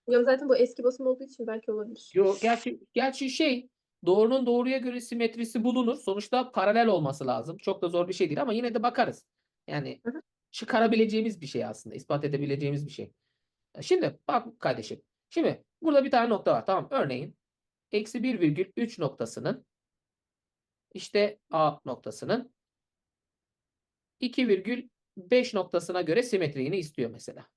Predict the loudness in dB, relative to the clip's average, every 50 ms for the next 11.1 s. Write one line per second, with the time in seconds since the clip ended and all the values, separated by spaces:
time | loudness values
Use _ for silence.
0 | _ _ _ _ -2 0 0 0 0 0 0 0 0 -2 -2 _ _ _ _ _
1 | _ _ _ _ _ _ _ _ _ _ _ _ _ _ _ _ _ _ _ _
2 | -6 -4 -4 -4 -2 -2 -2 -2 -2 -2 -6 -6 -6 -10 -14 -20 -12 -6 -2 0
3 | 0 0 0 -4 _ _ _ _ -4 0 2 2 2 4 2 2 2 2 0 -2
4 | -10 -12 _ _ _ _ _ _ _ _ _ _ _ _ _ _ _ _ _ _
5 | _ _ _ 0 4 4 4 4 4 0 0 0 2 2 2 2 0 -2 -4 -10
6 | _ _ _ _ _ -14 -8 -4 0 2 2 0 0 -6 _ _ _ _ _ _
7 | _ _ _ _ -8 -2 0 2 4 4 2 0 -2 -10 _ _ _ _ _ _
8 | 0 2 2 2 2 0 -2 -4 -6 _ _ _ _ _ _ _ _ _ _ _
9 | _ -10 -4 -2 0 2 2 2 0 0 0 0 0 0 0 -4 -6 -8 -8 -8
10 | -8 -8 -8 -4 -2 0 2 2 4 2 2 4 4 4 4 4 2 0 -2 -4
11 | -10